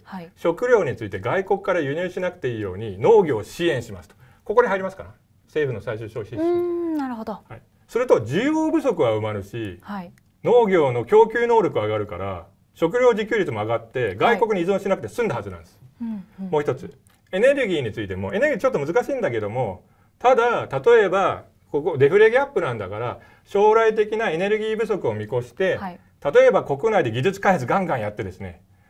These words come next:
Speaker 2: それで他のエネルギー源、まあ、エネルギー源って多様化しなくちゃいけないんだけど、
Speaker 1: うん。
Speaker 2: そのエネルギーとして使える、そういう技術を開発したりとか、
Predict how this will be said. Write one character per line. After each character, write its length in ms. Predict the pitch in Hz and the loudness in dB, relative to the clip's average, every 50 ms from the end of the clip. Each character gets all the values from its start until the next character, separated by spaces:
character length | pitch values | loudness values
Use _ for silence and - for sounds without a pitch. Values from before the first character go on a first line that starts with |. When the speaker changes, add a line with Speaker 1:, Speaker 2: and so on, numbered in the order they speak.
| _ _ | _ _
Speaker 2:
そ 140 | - 190 185 | -2 0 2
れ 100 | 214 214 | 4 4
で 120 | 240 214 | 4 4
他 280 | - - 170 165 226 233 | 4 0 0 0 2 2
の 60 | 233 | 2
エ 80 | 202 180 | 2 2
ネ 120 | 196 208 | 2 2
ル 140 | 214 220 190 | 2 2 2
ギ 140 | 208 208 196 | 0 -4 -4
ー 40 | |
源、 300 | 160 127 110 98 90 - | -4 -4 -4 -4 -6 -6
ま 180 | 120 120 110 117 | -6 -4 -4 -4
あ、 60 | - | -2
エ 20 | 156 | 2
ネ 100 | 208 262 | 0 0
ル 60 | 262 | 0
ギ 60 | 254 | 0
ー 20 | |
源 180 | 220 147 110 104 | -2 -2 -2 -2
っ 40 | - | -4
て 60 | - | -2
多 60 | - | 0
様 100 | 160 160 | 0 2
化 80 | 180 160 | 0 -2
し 80 | - | -2
な 80 | 160 156 | -4 -6
く 40 | - | -8
ち 40 | 104 | -8
ゃ 20 | |
い 40 | 98 | -10
け 60 | 101 | -8
な 80 | 98 92 | -12 -12
い 40 | |
ん 20 | 85 | -14
だ 100 | 85 85 | -14 -10
け 80 | - | -4
ど、 120 | 117 123 107 | -4 -2 -2
Speaker 1:
う 60 | 87 | -4
ん。 40 | - - _ _ _ _ _ _ | -6 -12 _ _ _ _ _ _
Speaker 2:
そ 120 | - 151 | -2 0
の 80 | 131 135 | 2 6
エ 40 | |
ネ 80 | 170 247 | 6 6
ル 120 | 269 247 | 6 6
ギ 100 | 208 185 | 2 0
ー 40 | 156 | 0
と 80 | 139 120 | 0 -2
し 40 | - | -2
て 100 | 117 101 | -4 -8
使 240 | - - 165 170 | -6 -2 2 4
え 100 | 175 175 | 4 4
る、 340 | 165 185 170 113 101 - - _ | 4 2 0 0 -2 -6 -18 _
そ 240 | - - 175 180 180 | -4 0 0 2 2
う 60 | 180 | 2
い 180 | 185 175 139 98 | 2 0 0 -2
う 120 | - - - _ _ _ _ - | -6 -12 -20 _ _ _ _ -4
技 120 | 165 202 | -2 -2
術 200 | 196 180 - 147 | -2 0 -2 -2
を 80 | 110 92 | -4 -4
開 220 | - - 151 160 | -2 -4 -4 -2
発 200 | 151 156 156 151 | -2 -4 -8 -10
し 60 | 127 - | -12 -6
た 120 | 208 175 | -6 -6
り 100 | 143 120 | -6 -6
と 100 | - 82 | -10 -12
か、 180 | - - - | -16 -18 -20